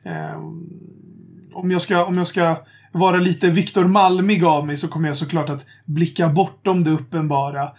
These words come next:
eh, och nämna, eh, ja, men alla mytomspunna reklamfilmer han är med i och så här roliga inslag,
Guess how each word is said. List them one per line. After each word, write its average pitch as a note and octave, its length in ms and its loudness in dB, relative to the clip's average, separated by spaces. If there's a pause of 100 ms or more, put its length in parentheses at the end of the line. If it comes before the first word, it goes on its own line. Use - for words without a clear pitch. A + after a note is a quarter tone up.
(260)
eh, C#3 600 -10
och E3 380 -8
nämna, D#3 680 2 (380)
eh, D3 480 -10
ja, - 120 -6
men E3 180 -2
alla E3+ 300 2
mytomspunna F3 920 2
reklamfilmer F3+ 1000 0
han D#3 220 0
är D#3 40 -2
med D3 400 -8
i C#3+ 60 -10
och C#3+ 200 -12
så - 80 -12
här C#3+ 120 -10
roliga E3+ 600 2
inslag, D#3 840 -2